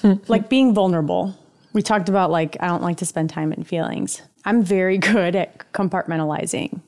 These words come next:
Speaker 2: meaning, like, "Okay, this thing upsets me, but I'm gonna put it right here.
Speaker 1: Yeah.
Speaker 2: And then I'm gonna walk away from it."
Speaker 1: <laughs>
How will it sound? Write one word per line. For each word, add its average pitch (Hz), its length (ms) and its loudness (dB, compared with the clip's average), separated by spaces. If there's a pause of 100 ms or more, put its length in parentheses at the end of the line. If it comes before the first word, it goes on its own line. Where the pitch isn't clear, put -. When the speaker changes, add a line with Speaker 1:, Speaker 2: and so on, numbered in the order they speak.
Speaker 2:
meaning, 170 360 0
like, 156 400 -4 (540)
"Okay, 170 380 0
this 196 240 0
thing 196 560 0
upsets 165 480 -4
me, 262 400 0 (220)
but 190 100 0
I'm 202 140 2
gonna 247 120 0
put 214 200 -4
it 175 100 0
right 170 240 -2
here. 175 400 -4 (220)
Speaker 1:
Yeah. 147 340 -2
Speaker 2:
And 180 140 -6
then 185 80 -4
I'm 196 100 -2
gonna 175 220 -2
walk 151 320 -2
away 214 200 4
from 233 280 6
it." 233 320 4
Speaker 1:
<laughs> - 180 -2